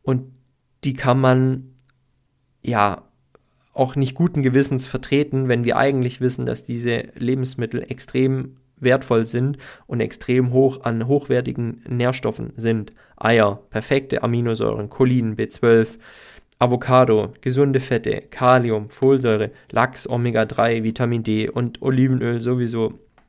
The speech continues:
an, ähm, entzündungshemmenden Fettsäuren sehr reich. Also all das geht einfach nicht wirklich zusammen. Und am Ende des Tages kann man sagen, ist das auch der Grund, weshalb sich Andy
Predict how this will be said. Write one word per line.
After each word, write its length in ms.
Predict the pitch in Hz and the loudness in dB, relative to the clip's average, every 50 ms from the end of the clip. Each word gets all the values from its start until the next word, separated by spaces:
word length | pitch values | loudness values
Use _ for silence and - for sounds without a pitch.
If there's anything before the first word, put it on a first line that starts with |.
| _ _ _ _ _ _ - - - - | _ _ _ _ _ _ -20 -20 -20 -6
an, 420 | - - 117 117 117 117 113 117 - - - - - - - _ _ _ _ - | -2 0 2 2 2 0 -2 -4 -8 -16 -20 -20 -20 -20 -20 _ _ _ _ -4
ähm, 540 | 110 113 113 110 107 110 107 107 107 107 - _ _ _ _ | -2 0 2 2 0 0 0 -2 -2 -4 -6 _ _ _ _
entzündungshemmenden 1000 | - 123 123 123 127 - 139 135 131 127 123 117 - 123 120 117 117 113 113 110 | -4 -2 -2 -2 0 0 0 2 2 2 0 -2 -2 -2 -2 -2 0 -2 -2 -2
Fettsäuren 720 | 110 - - 127 131 - 110 107 110 110 110 113 110 - - - | -2 -2 -4 -4 -2 0 0 0 0 0 -2 -4 -6 -10 -14 -16
sehr 300 | - 123 120 117 123 113 | -8 -4 -2 -2 0 0
reich. 360 | 113 107 110 117 113 - - - - - - - - _ _ _ _ - | 0 2 2 0 -2 -4 -10 -20 -20 -20 -20 -20 -20 _ _ _ _ 0
Also 400 | 117 117 113 117 113 110 - - | 2 2 4 4 2 2 2 2
all 240 | - 120 127 131 131 | 2 4 6 6 4
das 220 | 127 123 120 127 | 4 0 -2 -2
geht 240 | - - 117 110 - | -4 -4 -4 -2 -2
einfach 420 | 117 110 107 - 110 110 - - - _ _ _ | -2 -2 0 0 -2 -4 -4 -8 -20 _ _ _
nicht 540 | - 127 127 127 131 127 131 - - - _ _ _ _ _ _ _ _ - | -4 0 2 2 2 2 -2 -8 -16 -20 _ _ _ _ _ _ _ _ -12
wirklich 840 | 127 117 113 131 143 147 135 135 139 127 123 120 - - - - _ _ _ _ _ _ _ _ _ _ _ | -8 0 4 6 6 6 6 4 0 0 0 -2 -4 -10 -18 -20 _ _ _ _ _ _ _ _ _ _ _
zusammen. 600 | - - 127 127 - 120 120 110 107 107 98 117 - _ _ _ - - - - - - - - - - _ | -6 -4 0 4 4 6 4 4 2 -2 -8 -10 -16 _ _ _ -20 -20 -20 -20 -20 -20 -20 -20 -20 -6 _
Und 160 | - 147 147 | 4 4 6
am 120 | 151 147 - | 6 4 4
Ende 300 | - 151 180 196 185 170 | 2 4 4 4 4 4
des 120 | 170 151 | 2 0
Tages 400 | - 160 156 151 147 147 135 - | 0 -2 -2 -2 0 -2 -4 -4
kann 180 | - - 139 139 | -6 -4 -2 0
man 160 | 143 135 127 | 0 0 2
sagen, 460 | 120 117 117 120 131 135 131 127 131 - - | 2 4 4 4 4 0 -2 -6 -10 -10 -8
ist 240 | 127 123 - - | -8 -8 -4 -2
das 240 | - 156 156 - - | -2 -2 -2 -2 -4
auch 260 | - 123 120 120 117 | -4 -4 -4 -4 -4
der 200 | - - 117 110 | -6 -4 -4 -4
Grund, 500 | 113 - - - 135 147 160 160 151 - - | -4 -4 -2 0 0 2 0 -2 -4 -6 -6
weshalb 340 | 135 123 - - 123 113 117 | -6 -6 -4 -2 -2 -4 -4
sich 320 | - - 120 117 - - | -4 -8 -10 -10 -8 -4
Andy 520 | - 120 131 139 135 139 139 139 127 - | -2 0 0 0 0 -2 -2 -2 -2 -4